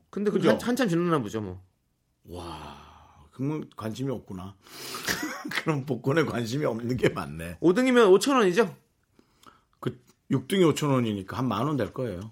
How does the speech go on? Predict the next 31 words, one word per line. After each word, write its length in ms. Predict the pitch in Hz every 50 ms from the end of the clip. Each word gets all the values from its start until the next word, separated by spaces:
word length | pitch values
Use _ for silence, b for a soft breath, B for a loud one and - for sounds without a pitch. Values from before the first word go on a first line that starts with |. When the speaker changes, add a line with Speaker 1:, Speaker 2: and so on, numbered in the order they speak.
| - _
Speaker 1:
아니, 280 | - - 120 147 160 -
오 140 | - 139 151
등이 200 | 156 165 170 165
오천 180 | 147 117 143 143
원 100 | 127 107
아닌가요? 300 | 92 95 95 104 165 170 175
모르겠네. 560 | 127 104 104 107 101 95 90 90 110 160 165 _ _ _ _ _
Speaker 2:
어, 180 | - 90 90 87 85
저도 240 | - 123 131 135 123
좀 100 | 120 110 92
모르겠네. 160 | 87 92 101
Speaker 1:
저도 500 | 104 98 143 135 143 139 131 120 - - - _ _ _ _ _ _ - _ _ _ _ _
안 140 | - 110 117
사본 200 | 113 123 117 120
지가 120 | 110 107 101
오래돼가지고. 480 | 95 92 101 90 95 90 87 85 -
Speaker 2:
네. 380 | 117 113 110 107 104 98 98 98 98
Speaker 1:
네. 420 | 92 98 98 92 92 90 90 92 - - 156 _ _ b b b b b b b b b b b b b b b b b b _
Speaker 2:
저는 220 | - - 113 117 -
다섯 280 | 98 110 107 135 123
개까지 540 | - 131 113 92 85 - - - 107 101 101
맞춰봤는데. 580 | 90 80 - - - 87 87 85 92 78 - -
Speaker 1:
근데 320 | - 160 160 160 175 160
복권은 880 | 131 151 147 - - 196 190 185 170 156 156 156 156 156 151 139 127 113
좀 220 | - 139 123 120 110
진짜 300 | - - 135 127 - 131
사고 280 | 127 - 180 175 175 170
나면 500 | 147 131 117 113 107 107 110 107 104 101
되게 280 | - 113 95 113 113
좀 240 | 113 - 104 98 95 -
그 200 | - 110 107